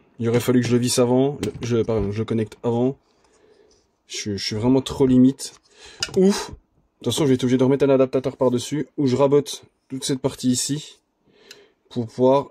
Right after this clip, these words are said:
redescendre la carte. Ah, je me tâte. J'ai décidé de lui raboter la tronche. Donc, je vais y insérer la carte comme ça à l'intérieur. Donc là, celle-là, ça a l'air de rentrer comme ça. Regardez. Donc là,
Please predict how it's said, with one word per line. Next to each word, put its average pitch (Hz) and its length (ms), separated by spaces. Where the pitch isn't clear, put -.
redescendre 139 680
la 131 120
carte. - 360
Ah, 104 100
je 107 80
me 110 80
tâte. 92 380
J'ai 185 120
décidé 240 400
de 202 80
lui 226 80
raboter 233 300
la 214 120
tronche. 170 400
Donc, 135 200
je 127 120
vais 131 100
y 135 120
insérer 156 300
la 143 100
carte 139 360
comme 160 180
ça 156 140
à - 20
l'intérieur. 135 680
Donc 117 260
là, 131 120
celle-là, 120 480
ça - 320
a 147 40
l'air 131 160
de 127 60
rentrer 123 460
comme 120 160
ça. 120 280
Regardez. 120 680
Donc 127 200
là, 147 180